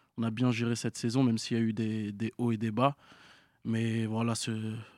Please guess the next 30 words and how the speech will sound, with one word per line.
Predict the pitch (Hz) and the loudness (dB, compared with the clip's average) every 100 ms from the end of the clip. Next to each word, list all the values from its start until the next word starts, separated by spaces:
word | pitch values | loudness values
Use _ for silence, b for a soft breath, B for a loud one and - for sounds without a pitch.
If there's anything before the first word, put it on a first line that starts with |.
| b 131 | b -16
je | - | -10
sais | - | -4
pas | 117 123 | -2 -2
si | - 123 | -2 -2
au, | 113 117 | -2 -2
au | 127 | 0
mois | 120 | 0
de | 117 | 0
septembre, | - 117 - 131 120 | -2 -2 2 4 4
on, | 117 123 | 0 -4
on | |
disait | 113 113 120 | -6 -4 -2
que | 120 | -2
le | |
P | 113 117 | -2 -2
S | 110 | 0
G | 120 | 0
allait, | 113 110 107 - B B B | 0 0 -4 -10 B B B
allait | 120 | -4
retrouver | - - 135 123 127 | -2 -2 0 4 4
une | 113 | 4
finale | 135 123 | 2 4
de | 120 120 | 4 2
Ligue | 117 | 2
des | 123 | 0
Champions, | 117 123 113 131 123 110 | 0 -2 0 2 2 2
euh, | 117 - | -4 -8
le | 117 113 | -6 -6
trente | - 123 - | -2 -2 2
mai, | 127 135 | 4 2